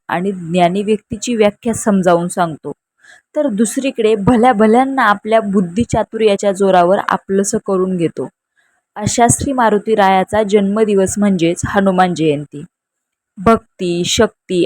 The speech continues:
आणि ज्ञान आणि चातुर्य यांचा उत्तम मिलाप म्हणजे बजरंगबली किंवा मारुती. एकीकडे मारुती आपल्या शक्तीने कैलास पर्वत उचलतो,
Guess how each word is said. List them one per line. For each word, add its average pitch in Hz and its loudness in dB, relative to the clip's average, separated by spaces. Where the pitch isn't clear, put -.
आणि 196 0
ज्ञान 190 2
आणि 202 -2
चातुर्य 214 0
यांचा 196 0
उत्तम 254 -6
मिलाप 220 2
म्हणजे 185 -2
बजरंगबली 175 0
किंवा 220 2
मारुती. 175 0
एकीकडे 233 -2
मारुती 214 0
आपल्या 240 0
शक्तीने 233 -2
कैलास 196 0
पर्वत 269 2
उचलतो, 208 0